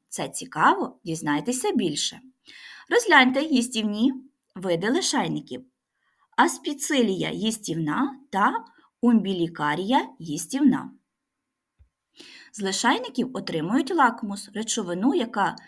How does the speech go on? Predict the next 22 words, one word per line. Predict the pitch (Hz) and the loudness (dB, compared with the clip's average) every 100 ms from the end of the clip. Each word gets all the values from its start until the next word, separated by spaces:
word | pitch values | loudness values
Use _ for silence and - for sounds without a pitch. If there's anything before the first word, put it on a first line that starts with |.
| _ _ _ _ | _ _ _ _
змінює | 190 190 202 233 339 349 | -6 -2 2 2 2 0
своє | - 202 202 185 | -4 -4 -4 -4
забарвлення | 156 156 160 233 320 359 | -6 -4 -2 0 0 -2
в | - | -6
кислому | 170 - 247 277 | -6 -2 0 0
середовищі | - 277 190 156 156 - - - - | 0 -4 -4 -4 -6 -10 -10 -12 -10
на | 175 147 - | -6 -4 -4
червоне. | - 339 285 165 135 147 _ _ _ _ _ _ _ _ _ _ _ _ _ _ _ _ _ _ _ _ - | -2 -2 -2 -4 -6 -10 _ _ _ _ _ _ _ _ _ _ _ _ _ _ _ _ _ _ _ _ -6
Ба | 180 214 330 | 4 6 6
більше, | 294 262 226 - 202 - | 4 2 2 -4 -6 -6
вони | 196 208 202 | -4 -4 -2
є | 185 | -2
джерелом | 175 175 175 269 - | -2 -2 2 2 0
цінних | - 160 202 330 - | -4 -2 2 0 0
хімічних | 190 175 - 302 294 | -6 -6 -4 -2 -2
речовин, | 302 - 330 165 156 - - - - - | -2 -4 -4 -4 -6 -10 -16 -20 -20 -8
які | 202 208 233 | -8 -2 -2
допомагають | 208 202 175 160 175 247 370 311 | -2 -4 -6 -6 2 2 2 0
боротися | 220 185 180 170 | -2 -2 -6 -8
з | 160 | -4
бактеріальними | 208 - - 175 160 175 196 220 | -2 -2 -2 -2 0 -2 0 0
інфекціями, | 262 349 - 165 - - - | 0 -2 -2 -2 -4 -10 -10